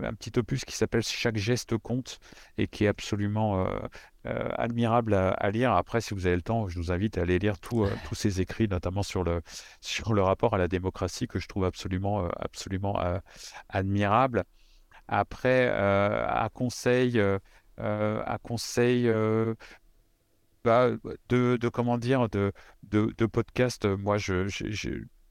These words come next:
ton podcast est absolument magnifique. Il y a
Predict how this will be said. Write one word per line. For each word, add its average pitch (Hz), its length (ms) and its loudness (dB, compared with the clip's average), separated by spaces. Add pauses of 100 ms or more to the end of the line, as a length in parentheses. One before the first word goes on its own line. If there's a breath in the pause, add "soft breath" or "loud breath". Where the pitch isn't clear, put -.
(720)
ton 139 120 -2
podcast 117 480 0
est 98 120 2
absolument 104 500 -2
magnifique. 107 640 -2
Il 107 100 2
y 104 100 2
a 101 100 4